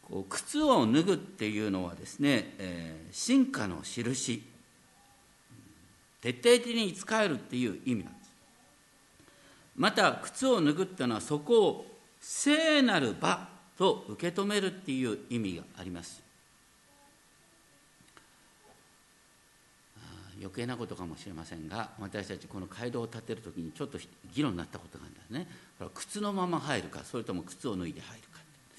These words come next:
こう、いろいろと議論があったんですけど、最終的に僕はこの箇所をも-、持ち出してきたんですけどもね。「あなたの足の靴を脱げ」と書いてあるじゃないかっ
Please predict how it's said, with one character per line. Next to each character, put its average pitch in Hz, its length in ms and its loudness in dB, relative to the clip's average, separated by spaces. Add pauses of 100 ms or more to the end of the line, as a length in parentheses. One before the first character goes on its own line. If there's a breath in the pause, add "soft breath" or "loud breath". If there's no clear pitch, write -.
(1400 loud breath)
こ - 80 -10
う、 110 40 -4
い 123 60 0
ろ 202 100 2
い - 20 2
ろ 208 60 -6
と 180 140 -2
議 151 140 -4
論 165 120 0
が 107 80 -2
あ 95 40 -6
っ - 20 -10
た 98 140 -8
ん 87 60 -4
で - 40 -12
す - 60 -16
け - 80 -16
ど、 82 80 -10
最 131 200 -6
終 175 160 -8
的 156 120 -6
に 131 120 -2
僕 123 240 -8
は 87 80 -8
こ - 160 -6
の 151 80 0
箇 156 160 -6
所 - 140 -6
を - 20 -8 (200)
も-、 - 100 -14 (200)
持 87 100 -12
ち - 120 -16
出 - 80 -16
し - 60 -14
て - 80 -20
き - 60 -20
た - 100 -16
ん - 60 -18
で - 60 -18
す - 100 -14
け - 80 -18
ど - 80 -20
も 98 80 -8
ね。 120 80 -6 (500 loud breath)
「あ 175 100 2
な 240 140 8
た 196 140 2
の 143 120 4
足 127 220 2
の 165 100 4
靴 - 240 -2
を 101 100 0 (100)
脱 104 80 -2
げ」 202 140 6
と - 160 -10
書 139 80 2
い 147 60 2
て 175 80 -2
あ 160 60 2
る 135 60 0
じ 101 100 -6
ゃ - 40 -10
な - 100 -14
い - 40 -16
か - 160 -10
っ - 40 -20